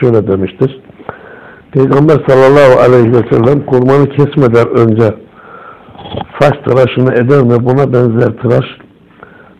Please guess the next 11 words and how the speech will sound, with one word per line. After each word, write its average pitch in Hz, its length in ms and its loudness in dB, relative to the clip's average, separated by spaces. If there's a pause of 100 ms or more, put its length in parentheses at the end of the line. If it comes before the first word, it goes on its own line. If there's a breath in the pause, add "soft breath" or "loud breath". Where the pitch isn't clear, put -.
(160)
taş 139 140 0 (100)
atmadan 123 680 0
önce 117 200 -2
ifade 135 580 -2
tavafı 120 400 0
gibi 117 420 -2 (760 loud breath)
birçok 156 520 -2
iş - 180 -4
yapan 127 340 2
kimsenin 135 480 0
hükmü 135 320 0